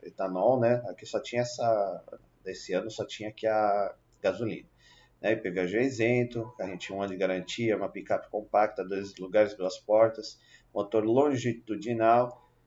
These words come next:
dianteiro, quatro cilindros em linha, motor C H T, é, é aspirado, né? Ele é carbu-, ele é carburado também, acionamento por corren-, é, corrente, corrente de comando, é.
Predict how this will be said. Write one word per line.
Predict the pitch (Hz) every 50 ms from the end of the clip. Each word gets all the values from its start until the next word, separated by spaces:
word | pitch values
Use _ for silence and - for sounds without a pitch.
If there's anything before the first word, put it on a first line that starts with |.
| _ _
dianteiro, | - 92 98 110 113 104 - - 110 113 117 117 110
quatro | - 110 107 107 -
cilindros | - 107 98 101 101 98 90
em | 101 101 95
linha, | 98 107 113 117 113 104
motor | 101 98 - - 95 -
C | - - - - - - 135 131
H | 127 113 101 95 - _
T, | - 101 107 117 117 - _ _ _ _ _ _ _ _ _ - -
é, | 95 98 98 95 95 95 92 92 92 90 90 90 87 87 - - - - _ -
é | 90 92
aspirado, | 92 - - - 135 120 120 127 131 135 131 117 123 120 117 117 - - -
né? | - 92 104 107 104
Ele | 98 95
é | 92
carbu-, | - 107 107 110 107 107 104 - - - -
ele | 85 90
é | 92
carburado | - - 87 85 87 98 107 107 104 104 107 110 107 104 -
também, | 92 92 92 95 107 113 120 120 - _ _ _ _
acionamento | - - 104 98 101 101 101 98 98 -
por | _ _ _
corren-, | - 104 98 101 101 104 117 120 117 - - _ _ _ _ _ _ _ -
é, | - 92 95 98 101 95 92 - -
corrente, | - 85 101 123 147 156 151 - - - - _ _ _ _ _ _ _ _ _ _ _ _ _ _ _
corrente | - 92 101 95
de | 87 -
comando, | - - 82 85 98 110 117 107 92 85 - -
é. | - 90 87 -